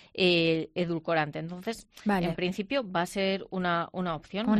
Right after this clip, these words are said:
Speaker 1: mejor.
Speaker 2: opción saludable. Por cierto, no
Speaker 1: Mm.
Speaker 2: hemos hablado de las bebidas energéticas ni, ni de las isotónicas, que ojito también con su
Speaker 1: Sí.
Speaker 2: consumo.
Speaker 1: Sí, mira, empiezo por la menos mala de las dos que has dicho, que son las, las que conocemos como isotónicas.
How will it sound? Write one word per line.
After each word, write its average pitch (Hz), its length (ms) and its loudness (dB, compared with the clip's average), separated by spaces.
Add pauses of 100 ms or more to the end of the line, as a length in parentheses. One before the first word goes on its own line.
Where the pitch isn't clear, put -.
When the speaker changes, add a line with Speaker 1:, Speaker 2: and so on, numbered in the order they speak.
Speaker 1:
mejor. 196 100 2
Speaker 2:
opción 240 160 4
saludable. 202 460 4
Por 208 160 2
cierto, 214 300 2
no 202 100 2
Speaker 1:
Mm. 233 40 2
Speaker 2:
hemos 277 180 0
hablado 262 300 2
de 190 100 2
las 175 200 0
bebidas 185 400 0
energéticas 247 640 0
ni, 170 320 -2
ni 185 240 2
de 185 120 2
las 170 200 -2
isotónicas, 247 760 0
que 202 120 2
ojito 214 360 0
también 226 500 2
con 202 320 4
su - 140 4
Speaker 1:
Sí. 165 60 4
Speaker 2:
consumo. 214 640 2 (360)
Speaker 1:
Sí, 196 320 2
mira, 185 320 4
empiezo 240 340 0
por 226 140 0
la 175 240 4 (100)
menos 208 440 4
mala 220 280 4
de 202 100 2
las 175 140 4
dos 190 180 -2
que 202 80 0
has 170 100 0
dicho, 160 220 -6
que - 80 -8
son 220 180 0
las, 214 320 0
las 170 280 2
que 226 100 -4
conocemos 214 400 -4
como 190 200 0
isotónicas. 147 840 -4